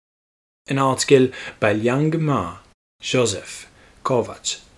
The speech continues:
and others from the National Institutes of Health, Maryland, U S A, M bio, two thousand twenty.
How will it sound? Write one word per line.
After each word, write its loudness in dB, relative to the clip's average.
and -6
others 0
from 2
the -2
National 0
Institutes 0
of 0
Health, 0
Maryland, -2
U 2
S 0
A, 0
M -6
bio, 4
two 0
thousand -2
twenty. -4